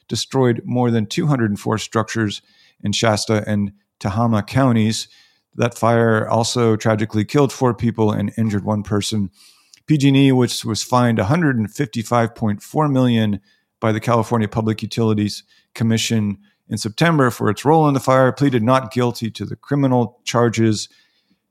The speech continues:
P G and E spokesman, um, what is his name? Sorry, I'm missing his name, Mister Noonan. Uh, "As we stated previously, we accept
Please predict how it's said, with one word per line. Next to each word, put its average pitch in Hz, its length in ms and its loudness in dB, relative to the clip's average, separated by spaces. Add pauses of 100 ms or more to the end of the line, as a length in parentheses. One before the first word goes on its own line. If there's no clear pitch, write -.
(120)
P 139 160 2
G 123 260 2
and 117 80 2
E 113 440 2
spokesman, 107 1600 0 (100)
um, 98 600 -2
what 104 240 -2
is 101 160 -6
his 110 180 -8
name? 120 280 -2
Sorry, 147 680 -6 (160)
I'm 104 220 -4
missing 135 260 -2
his 123 160 0
name, 104 240 0
Mister 113 200 -2
Noonan. 107 380 0
Uh, 117 260 -4
"As 120 220 0
we 135 140 4
stated 139 320 2
previously, 135 560 0
we 123 120 2
accept - 640 -2